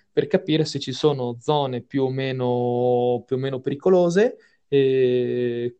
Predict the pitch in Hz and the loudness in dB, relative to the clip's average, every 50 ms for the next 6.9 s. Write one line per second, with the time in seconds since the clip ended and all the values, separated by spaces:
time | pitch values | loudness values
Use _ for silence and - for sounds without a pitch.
0 | _ _ - 143 143 139 139 139 135 135 135 135 135 131 131 127 127 123 123 123 | _ _ 0 2 2 2 0 -2 -2 -2 -2 -2 -4 -4 -4 -4 -4 -4 -4 -4
1 | 123 120 123 120 123 123 123 120 - - 131 - - - 123 - - - 139 139 | -4 -4 -4 -4 -4 -2 -4 -4 -4 -6 -8 -8 -8 -10 -12 -12 -4 -4 -2 -2
2 | 135 131 127 123 131 127 120 113 117 127 131 131 120 117 110 - - 120 113 117 | -2 -2 -2 -2 -2 0 0 0 2 2 2 0 0 -4 -6 -8 -8 -8 -8 -6
3 | - - 110 123 - - - _ - 113 - - - 127 123 120 120 117 120 123 | -6 -4 -4 -4 -6 -6 -10 _ -12 -12 -12 -8 -2 0 0 0 0 -2 -4 -4
4 | 135 135 131 135 - - 131 131 127 - _ _ _ _ 120 117 120 - - 123 | -6 -6 -8 -10 -8 -8 -8 -8 -8 -10 _ _ _ _ -12 -10 -8 -2 -2 -2
5 | 123 - 131 - - - 131 117 127 120 120 117 - 127 123 127 123 - - - | -2 -4 -8 -16 -14 -14 -8 -6 -6 -6 -6 -6 -4 -2 -2 -2 -4 -6 -10 -12
6 | - 123 - 131 123 127 123 120 - - 143 139 139 131 123 120 - | -12 -10 -8 -8 -8 -6 -8 -8 -4 0 0 2 2 2 0 -2 -4